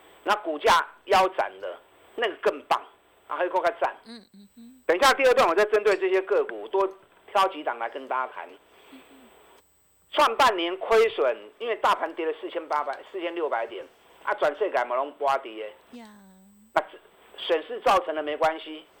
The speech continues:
Speaker 2: 嗯。
Speaker 1: 股票市场输输赢赢，上半年赔的，现在行情要开始回来了。
Speaker 2: 是。
Speaker 1: 赶快把输的钱给赢回来就好，啊，甚至于再把它倒赚回去。啊，有那个 keep it。
Speaker 2: 嗯，嗯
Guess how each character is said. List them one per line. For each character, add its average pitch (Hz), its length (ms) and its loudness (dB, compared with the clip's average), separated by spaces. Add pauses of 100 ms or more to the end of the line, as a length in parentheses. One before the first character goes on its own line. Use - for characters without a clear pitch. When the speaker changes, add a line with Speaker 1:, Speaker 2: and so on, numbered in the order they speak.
(140)
Speaker 2:
嗯。 214 440 -20
Speaker 1:
股 233 120 2
票 247 180 4
市 160 160 -8
场 151 160 -8
输 160 160 -8
输 156 160 -8
赢 131 180 -4
赢， 120 220 -8 (720)
上 262 140 4
半 247 160 4
年 180 180 -2
赔 160 280 0
的， 139 280 2 (640)
现 254 140 -2
在 240 80 2
行 185 220 0
情 180 100 -4
要 196 120 2
开 190 180 2
始 143 160 -6
回 127 180 -2
来 127 180 2
了。 120 320 -2
Speaker 2:
是。 - 200 -20 (340)
Speaker 1:
赶 202 240 4
快 262 240 4
把 165 220 2
输 233 200 -4
的 214 120 2
钱 180 180 -4
给 147 160 -4
赢 156 160 -12
回 156 100 -6
来 156 120 -2
就 160 180 -6
好， 104 260 -6 (300)
啊， 143 160 0
甚 220 220 0
至 208 120 -4
于 185 60 -6
再 208 120 2
把 135 140 -4
它 156 140 -2
倒 175 140 0
赚 165 180 -4
回 131 160 -8
去。 143 240 -14 (320)
啊， 165 160 2
有 202 60 2
那 233 100 0
个 214 160 4
keep 208 280 -8
it。 139 220 -4 (300)
Speaker 2:
嗯， 247 460 -16
嗯 208 100 -20